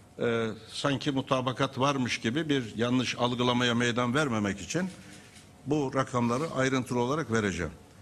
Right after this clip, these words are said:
Şimdi iki partinin önerdiği madde sayısı dokuz. Komisyonda dört parti olduğuna göre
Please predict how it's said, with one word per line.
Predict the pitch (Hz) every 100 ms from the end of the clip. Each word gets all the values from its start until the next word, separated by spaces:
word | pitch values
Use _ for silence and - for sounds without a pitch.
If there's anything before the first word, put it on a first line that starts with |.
| - - - - - -
Şimdi | - 143
iki | - 143 220 233
partinin | 160 147 151 151 196 190 - - - - - - - - - - - - - - - -
önerdiği | 156 170 151 131 139 170
madde | 143 151 170
sayısı | 147 143 135 170
dokuz. | 143 120 104 - - - - - - - - - -
Komisyonda | - 135 123 143 147 147 127
dört | 185 -
parti | 127 117 127
olduğuna | 120 120 123
göre | 104 95 127